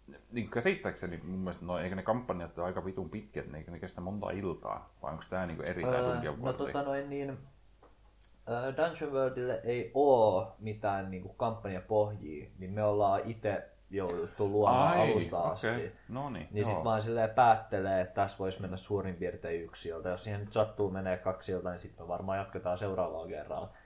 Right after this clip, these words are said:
Speaker 1: Joo, joo, joo.
Speaker 2: Mut tota noin, niin, öö,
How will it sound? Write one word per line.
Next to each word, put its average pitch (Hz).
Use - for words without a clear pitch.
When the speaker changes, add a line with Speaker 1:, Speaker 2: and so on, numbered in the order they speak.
Speaker 1:
Joo, 143
joo, 127
joo. 95
Speaker 2:
Mut 92
tota 92
noin, 87
niin, 87
öö, 85